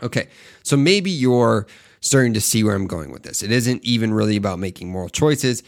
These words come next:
It's about choice and the feeling of reality, or maybe more accurately, the projection of reality we feel when we play a good video game.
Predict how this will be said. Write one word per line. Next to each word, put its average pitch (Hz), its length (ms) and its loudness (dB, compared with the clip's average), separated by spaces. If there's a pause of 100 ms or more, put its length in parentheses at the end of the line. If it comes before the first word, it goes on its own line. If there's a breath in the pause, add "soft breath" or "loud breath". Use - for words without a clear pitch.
(160 soft breath)
It's 113 80 -12
about 113 380 0
choice 147 580 -2 (160 soft breath)
and 120 140 -2
the 107 60 -2
feeling 156 540 0
of 113 120 -2
reality, 101 640 0
or 104 80 -6
maybe 107 280 -4
more 104 320 -2
accurately, 104 500 -6
the 92 160 -14
projection 120 600 -2
of 101 140 -4
reality 98 460 -2
we 104 180 -8
feel 90 640 -8 (160 loud breath)
when 117 160 -4
we 120 100 -2
play 92 340 -8
a 90 80 -12
good 92 280 -8
video 120 240 2
game. 76 280 -14